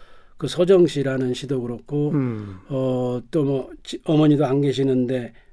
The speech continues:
Speaker 1: 아버님도 안 계시는데 이런 시들은 되게 어머님 말씀들을
Speaker 2: 음.
Speaker 1: 이렇게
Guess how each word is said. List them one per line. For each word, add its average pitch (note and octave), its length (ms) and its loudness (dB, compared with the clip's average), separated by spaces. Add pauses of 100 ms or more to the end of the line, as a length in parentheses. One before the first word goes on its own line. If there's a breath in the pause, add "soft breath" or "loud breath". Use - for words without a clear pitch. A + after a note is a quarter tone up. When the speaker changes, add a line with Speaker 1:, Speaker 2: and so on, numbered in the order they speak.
(160 soft breath)
Speaker 1:
아버님도 D3 480 4
안 B2+ 120 -2
계시는데 C3 560 0
이런 C3+ 220 -2
시들은 D3+ 500 -2 (500 soft breath)
되게 E3 160 2
어머님 F3 420 8
말씀들을 B2 800 -2
Speaker 2:
음. D3 760 0
Speaker 1:
이렇게 C#3 480 0